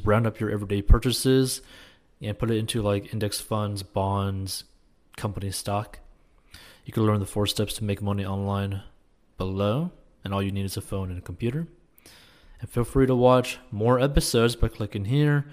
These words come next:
or just checking it out. And feel free, if you like this sort of content, hit the like button, subscribe, or else YouTube most likely will not suggest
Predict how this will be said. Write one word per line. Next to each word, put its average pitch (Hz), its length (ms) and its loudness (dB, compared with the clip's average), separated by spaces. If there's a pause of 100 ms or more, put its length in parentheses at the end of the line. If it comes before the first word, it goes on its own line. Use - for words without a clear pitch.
(380)
or 117 380 0
just 113 180 -6
checking 101 240 -4
it 98 160 -2
out. 117 300 -4 (500)
And 120 120 -10
feel 147 100 6
free, 135 640 4
if 117 120 -6
you 120 80 -2
like 117 200 0
this 127 100 -2
sort 113 160 -2
of 127 120 -6 (320)
content, 107 640 -4
hit - 220 -10
the 101 60 -10
like 104 280 -4
button, 101 200 -2
subscribe, 131 680 0 (340)
or 107 160 2
else 107 240 -2
YouTube 123 360 -2
most 120 380 0
likely 131 400 0
will 101 220 -4
not 113 380 -2
suggest 104 720 -4